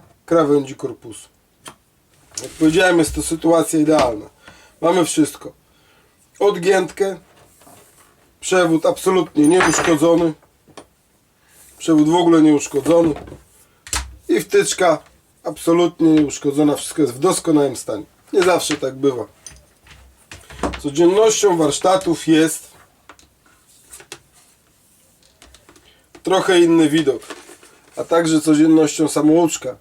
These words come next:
który od-, może posiadać narzędzie nowe,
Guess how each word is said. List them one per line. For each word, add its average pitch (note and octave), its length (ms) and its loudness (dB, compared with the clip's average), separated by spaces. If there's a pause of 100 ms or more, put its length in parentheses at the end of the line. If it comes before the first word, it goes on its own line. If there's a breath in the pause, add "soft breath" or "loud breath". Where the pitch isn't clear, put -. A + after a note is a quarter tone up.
(120)
który C#3+ 340 -6 (640)
od-, - 160 -14 (500)
może D#3 300 0
posiadać C#3+ 440 -4
narzędzie C3 400 -2
nowe, F3+ 300 0